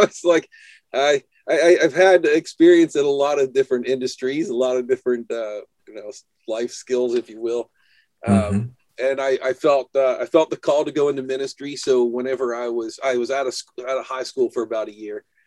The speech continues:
Speaker 1: Um, and then I, uh, went to Bible college and finished that up and got my diploma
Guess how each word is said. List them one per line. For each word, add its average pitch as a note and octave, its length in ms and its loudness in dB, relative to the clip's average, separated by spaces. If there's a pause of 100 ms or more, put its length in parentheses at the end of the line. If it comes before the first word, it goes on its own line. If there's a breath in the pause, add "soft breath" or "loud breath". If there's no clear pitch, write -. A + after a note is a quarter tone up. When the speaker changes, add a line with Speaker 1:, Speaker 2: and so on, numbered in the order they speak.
(380)
Speaker 1:
Um, G#2+ 340 -10 (280)
and A2+ 200 -14
then A#2 140 -8
I, G#2+ 120 -10 (200)
uh, G2+ 200 -12 (160)
went A2+ 180 -12
to A#2 80 -6
Bible G#2+ 320 -6
college G#2+ 500 -10
and G2+ 320 -16
finished G#2 340 -14
that G#2 180 -10
up G2+ 140 -14
and G#2+ 100 -18
got G2+ 160 -14
my G#2 100 -18
diploma G#2+ 440 -14